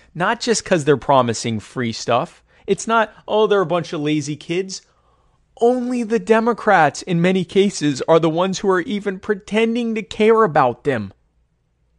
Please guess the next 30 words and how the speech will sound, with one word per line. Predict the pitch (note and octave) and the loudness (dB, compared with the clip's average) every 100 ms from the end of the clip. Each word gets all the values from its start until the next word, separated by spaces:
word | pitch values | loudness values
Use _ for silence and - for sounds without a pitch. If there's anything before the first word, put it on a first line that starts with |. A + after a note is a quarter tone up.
| _ _ _ _ _ | _ _ _ _ _
Only | A#3 C4+ C4 B3+ C4 | 4 4 2 2 2
Bernie | A3 A3+ A#3+ | 2 2 2
Sanders | A3+ A3+ A#3 G#3+ G#3 E3+ | 0 0 0 0 -2 -2
and | F#3+ | -4
A | G3+ G#3 | -2 0
O | G3 | 0
C | F3 G3+ G3 | -2 -4 -2
and | G3 F3 | -2 0
Ilhan | F3 F3+ F#3 F3 | 0 0 0 -2
Omar | F3 F3 E3+ E3+ E3+ E3 | -2 -2 0 4 4 4
and, | D#3 C#3+ - _ | 2 -6 -16 _
you | - | -6
know, | D#3 D#3+ D#3 D3+ | 0 4 4 4
uh, | C#3+ C#3+ C#3 | 4 4 2
Liz | C#3+ F3+ C3+ | 0 -2 -2
Warren | C#3+ D#3+ E3 E3+ | -2 2 2 2
and, | C#3+ C3 B2 | 0 -4 -4
uh, | B2 B2+ A#2+ D#2 - - | -2 -2 -2 -8 -12 -8
Joe | A#2+ D3 | -4 0
Biden's | C#3+ D#3+ B2+ | 2 2 0
not | G#2 | -2
even | G2 F#2 | -2 -4
trying. | G#2+ F#2 F#2 - - _ _ _ _ _ | -4 -4 -6 -12 -20 _ _ _ _ _
They | C3+ | -2
show | A#2+ F3+ F3 E3 | -2 2 4 6
up, | E3 E3 - _ _ _ _ | 4 2 -12 _ _ _ _
they | A#2+ | -6
say, | A#2+ - C3 B2 A2+ G#2 _ - | -6 2 4 4 2 -8 _ -16
"We | B2+ | -12
recognize | A#2 A#2 C3+ D#3 C3 B2 B2 A#2+ A2+ | -4 -2 -2 -4 -4 -2 0 0 -4